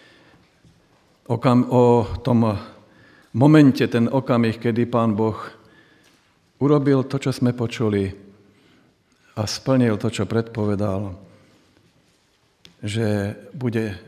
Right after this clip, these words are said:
súdiť hriech a odstráni hriech sveta. Ale nie, e, vo svojej spravodlivosti na každom hriešnikovi, ale vo svojej milosti na svojom synovi. Aby hriešným ľuďom,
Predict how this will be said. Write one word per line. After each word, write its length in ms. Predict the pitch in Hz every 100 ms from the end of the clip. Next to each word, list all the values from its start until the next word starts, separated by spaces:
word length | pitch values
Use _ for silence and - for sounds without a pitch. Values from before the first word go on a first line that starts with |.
| - -
súdiť 640 | - 123 127 135 - -
hriech 400 | 95 110 110 101
a 160 | 104 113 120
odstráni 640 | - - 113 107 101 95
hriech 320 | 98 107 104
sveta. 560 | - 104 98 117 104 110 _ _ _ _ _ _ _ _ _ _ _ _
Ale 160 | 113 120
nie, 320 | 117 127 123
e, 80 | 117 - - 117 110 107
vo 240 | 113 113
svojej 400 | 110 - 117 113
spravodlivosti 880 | 107 - 113 117 113 117 113 113 -
na 160 | 113 107
každom 560 | 110 110 107 104 101 -
hriešnikovi, 800 | 104 104 107 113 107 117 110 117 113 - _ _ _ _
ale 160 | - 110
vo 160 | 110 123
svojej 320 | 127 131 117
milosti 560 | 117 120 107 - 95 85 113 -
na 160 | 113
svojom 480 | 95 - 113 104 104
synovi. 560 | - 101 95 90 95 95 - _ _ _ -
Aby 480 | 131 147 156 151
hriešným 560 | - 151 156 151 156 147
ľuďom, 640 | 147 135 117 107 90 104